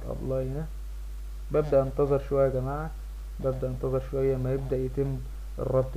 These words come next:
بتاعي بالراحة، ما استعجلش على حاجة، وابدأ اشوف الدنيا فيها ايه. آه، زي ما انتوا عارفين يا جماعة، ها، ال-، الاكسس زي ما قلت جميل جدًا جدًا وكويس، آه، في مسافات تلاتة كيلو، تلاتة كيلو ونص،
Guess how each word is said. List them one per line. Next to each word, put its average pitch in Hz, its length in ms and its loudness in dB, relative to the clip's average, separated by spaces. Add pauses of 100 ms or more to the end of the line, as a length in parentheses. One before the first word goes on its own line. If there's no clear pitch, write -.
(140)
بتاعي 131 260 4
بالراحة، 127 440 0
ما 127 80 0
استعجلش 127 520 0
على 120 140 0
حاجة، 135 300 2 (500)
وابدأ 131 320 2
اشوف 127 280 -2
الدنيا 127 360 0 (100)
فيها 127 140 0
ايه. 123 160 -2 (1120)
آه، 131 240 4
زي 139 180 4
ما 147 100 4
انتوا 147 180 0
عارفين 123 320 0
يا 139 80 4
جماعة، 131 380 2
ها، 127 520 0
ال-، 120 240 0
الاكسس 127 540 2 (200)
زي 135 60 2
ما 127 140 0
قلت 156 140 2 (280)
جميل 131 260 0 (100)
جدًا 135 420 0 (120)
جدًا 143 440 2 (540)
وكويس، 139 960 2 (600)
آه، 127 180 2 (100)
في 139 200 2
مسافات 131 680 4
تلاتة 127 380 4
كيلو، 135 280 4
تلاتة 127 300 -2
كيلو 127 220 0
ونص، 135 260 0